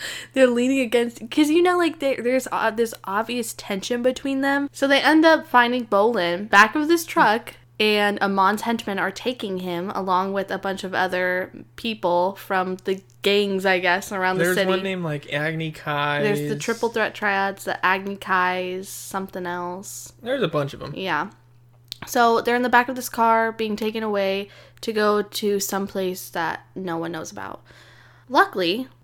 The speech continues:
Speaker 1: um, Korra and Mako figure out where it's at, and they end up saving him, and Amon gets away.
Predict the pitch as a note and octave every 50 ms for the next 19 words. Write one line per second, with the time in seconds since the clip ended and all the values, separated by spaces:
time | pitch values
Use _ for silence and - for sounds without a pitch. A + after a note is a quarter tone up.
0 | _ - G3+ G3+ G3 F#3+ F#3+ G3 - - - - A#3+ A3 G3 F3+ F#3 G#3 A#3 -
1 | - - - _ G#3 A#3 B3 A#3+ B3 A#3+ A3 G3+ G3+ G3 F#3+ F#3+ F#3+ F#3+ F#3+ F#3+
2 | F#3+ - - - - _ _ _ G#3 A3 B3+ C4 - G3 F#3 G3 A3 - - G3+
3 | F#3+ F#3+ F#3+ F#3+ F#3 - - F#3+ F#3 F3+ F3+ - F#3 E3+ E3 F3 G3+ - - -
4 | _ _ - F#3+ G3 G3 G3 G3 G3 G3 G3 G3 G3 G3 G3 G3 G3 G3 G3+ G3
5 | G3 - A3+ - _ _ - G3 G3 F#3+ F#3 G3 G3 G3+ G#3 G#3 - _ - -
6 | - - A#3 A3+ G#3+ G3+ F#3+ F#3+ G3 F3+ F3 F3 F3+ F#3 - F#3 F#3 F#3 F3+ F#3
7 | F3+ F3+ F3+ F#3 F#3 F#3 F#3+ F3+ F3+ - F3+ F3+ F3+ F3 F3 F3 F3+ G3